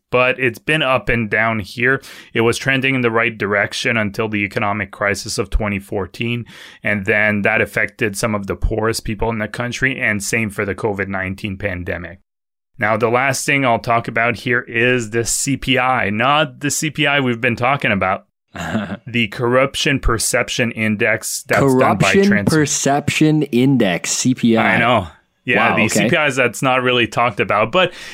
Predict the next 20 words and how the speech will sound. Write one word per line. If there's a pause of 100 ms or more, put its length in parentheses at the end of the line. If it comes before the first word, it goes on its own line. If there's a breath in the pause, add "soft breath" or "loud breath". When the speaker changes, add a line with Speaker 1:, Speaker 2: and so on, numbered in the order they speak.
Speaker 1:
it
does
come
up
in
the
news
from
time
to
time,
this
index,
and
it's, (360 loud breath)
I
was
familiar
with
it,